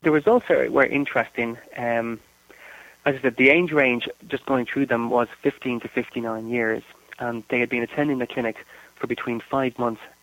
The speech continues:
and our longest patient actually had been attending our clinic for ten years. Um, now,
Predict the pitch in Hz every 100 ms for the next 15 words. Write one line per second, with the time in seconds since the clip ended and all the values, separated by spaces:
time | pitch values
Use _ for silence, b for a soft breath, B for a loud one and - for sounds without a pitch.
0 | - 117 113 127 - B B B _ -
1 | 135 127 117 113 120 113 117 113 113 113
2 | 110 110 117 113 107 113 - 117 110 -
3 | - 117 110 113 113 107 - - _ B
4 | B B B B _ 127 117 117 - 123